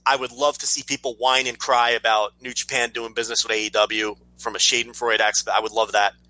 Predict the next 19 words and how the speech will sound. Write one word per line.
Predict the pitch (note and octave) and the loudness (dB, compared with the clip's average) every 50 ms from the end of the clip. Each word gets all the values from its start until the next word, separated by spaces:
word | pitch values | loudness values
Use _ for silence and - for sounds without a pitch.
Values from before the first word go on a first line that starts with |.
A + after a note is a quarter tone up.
| _ _ _ - - - - _ _ _ | _ _ _ -20 -20 -20 -20 _ _ _
Um, | G#2+ G#2+ G2+ F#2+ F#2 F#2 F2+ F2+ - _ _ _ _ _ _ _ - | 2 2 2 2 0 -2 -6 -14 -20 _ _ _ _ _ _ _ -2
so | - - - - C3+ B2+ B2 B2 | 0 2 4 4 4 4 4 4
I, | B2+ C#3 D3+ D#3+ - | 4 2 2 2 2
I, | C#3 D3+ E3 D3 D3+ | 2 2 2 2 2
I | D#3+ | 2
will | D#3+ D3+ C#3 | 2 0 -2
root | B2 C#3 D3+ E3 - | -2 -2 -4 -4 -2
for | - C3+ | -2 0
Tanahashi, | - - - B2 A2+ G#2+ B2+ C3+ C#3+ - - G#2 G2 G#2+ - | 0 0 2 0 0 2 2 2 2 2 0 -2 -6 -10 -6
and | A#2 A#2+ | -2 -2
I | A2+ | 0
hope | - B2+ B2+ - | 0 -2 -4 -6
he | B2+ | -10
wins. | G#2+ A2+ C3 B2 G#2 G#2 - - - - - _ _ _ _ _ _ _ _ _ _ _ _ _ _ _ _ | -6 -2 0 0 0 2 2 0 0 0 -6 _ _ _ _ _ _ _ _ _ _ _ _ _ _ _ _
And, | B2 B2 A#2+ A#2 A2+ A2 G#2 G2+ A2+ G2+ - _ _ _ _ _ _ _ _ _ - | 0 2 2 2 0 -2 -6 -10 -12 -12 -12 _ _ _ _ _ _ _ _ _ 0
um, | A#2 A#2+ A2+ G#2 G2 F#2+ F#2+ F2+ E2 - - _ _ _ _ _ _ _ _ _ _ _ _ _ _ _ _ _ _ _ _ _ _ _ _ _ | 2 4 6 4 4 2 -2 -10 -18 -20 -20 _ _ _ _ _ _ _ _ _ _ _ _ _ _ _ _ _ _ _ _ _ _ _ _ _
but | C#3 C3 B2 - | 0 0 0 2
I, | B2 C3 C3+ A#2+ A2+ | 2 0 0 2 2
I, | B2+ C3 | 2 2